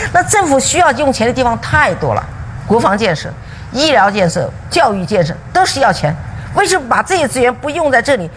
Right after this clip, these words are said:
要给我们这些企业补贴干嘛？我认为不需要。你看给了以后，是不是这些企业活下来了呢？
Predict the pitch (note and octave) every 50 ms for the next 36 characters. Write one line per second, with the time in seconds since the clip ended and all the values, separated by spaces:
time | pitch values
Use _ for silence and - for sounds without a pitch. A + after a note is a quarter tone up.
0 | - - - - - B3 - C#4 D4 B3+ A3 F3 F#3 A#3+ C#4+ C#4+ A#3 - - F#3
1 | F#3+ - D3 D3 - F3+ D#3+ F#3 D3+ C3+ G2+ F#2+ - - - - - - D3+ E3
2 | F3 F#3 F3+ - F3+ E3+ - - F#3 G3 - - - - - - - - - A#3
3 | - E4+ E4 D#4 - - - - - - - G#3 G#3 B3 C4+ A3 G#3+ A3+ - C4+
4 | A3+ A#3+ G#3 A#3+ A#3 G#3+ - - G3 F#3+ - - - G3+ - B3+ A#3 G3 D#3+ D#3+
5 | E3+ F3+ F3+ F3+ E3+ E3